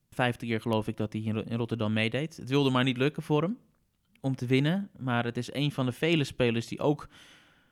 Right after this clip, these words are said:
zeg maar, na, na toernooien of na edities dat het eigenlijk helemaal niet liep, dat het helemaal niet, niet zo goed ging, terug wilde komen. Dat is ook nu weer het geval. Iedereen is laaiend enthousiast over het, eh, toernooi. Tsitsipas die verliest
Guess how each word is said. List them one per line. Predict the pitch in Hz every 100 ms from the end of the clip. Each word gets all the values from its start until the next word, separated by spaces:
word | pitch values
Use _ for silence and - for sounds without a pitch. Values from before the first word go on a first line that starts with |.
| _ _ _
zeg | - 123
maar, | 127
na, | 127 113 107
na | 113 110
toernooien | - 131 131 127 120 110
of | -
na | 117 110 -
edities | 123 123 - 110
dat | 113 107
het | -
eigenlijk | 107 123 120
helemaal | 110 110
niet | 147
liep, | -
dat | 113
het | 110
helemaal | 113 113
niet, | 110 104 - - -
niet | 120
zo | -
goed | 113 127
ging, | - 123 131
terug | 147 156 139
wilde | 131 113
komen. | 117 107 104 143 190 _ _ _ _ _ _ _
Dat | 90
is | 107
ook | 104
nu | 110
weer | 143
het | 143 -
geval. | - 127 - -
Iedereen | 127 127 120 113
is | 110 -
laaiend | 117 120 123
enthousiast | - 120 117 123 117 107
over | 110 110
het, | 107 107
eh, | 104 98 -
toernooi. | 110 110 123 156 - - -
Tsitsipas | 127 131 120 113 -
die | 110
verliest | 117 113 107